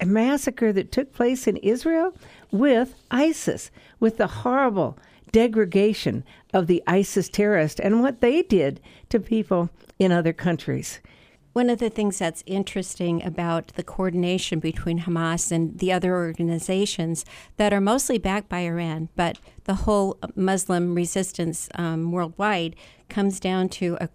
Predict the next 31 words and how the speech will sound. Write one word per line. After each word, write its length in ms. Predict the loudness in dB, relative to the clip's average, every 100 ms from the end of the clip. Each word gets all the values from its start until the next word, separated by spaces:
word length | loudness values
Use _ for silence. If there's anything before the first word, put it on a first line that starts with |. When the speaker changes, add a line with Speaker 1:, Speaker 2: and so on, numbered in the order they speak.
| _
Speaker 2:
plan 480 | -4 0 2 2 0 -4 -14 -4
that 260 | -4 -4
they 200 | -4 0
are 240 | 0 -2 -4 -6
executing 580 | -4 -4 -4 -2 -2
right 220 | 0 -2 -2
now 260 | -2 -4 -8 _
that 120 | -2
was 160 | 0 -2
formulated 800 | 0 2 2 2 0 0 -2 -4 -4
by 160 | -2
Al-Quds 600 | -2 -2 -2 0 -2 -8 -12
force 280 | -2 -2 -2
commander 540 | -2 0 0 0 -4 -8 _ _ -4
Qasem 380 | -4 0 2 2
Soleimani. 800 | 0 0 2 0 0 0 -4 -8 -18 -6
If 200 | -4 0
you'll 180 | 2 4
remember, 580 | 4 4 2 2 0 -4 -10 _ -4
this 180 | -2
Soleimani 640 | 0 0 0 0 0 0 0
was 180 | -2 -4
the 120 | -2
one 140 | -2
who 180 | -2 -2
was 180 | -2 -4
assassinated 840 | -4 -4 -4 -6 -8 -8 -8 -10 -16 -20 -6
during 220 | 0 0
the 80 | 0
Trump 260 | 0 0 0
administration. 880 | -2 -2 -4 -4 -6 -4 -6 -6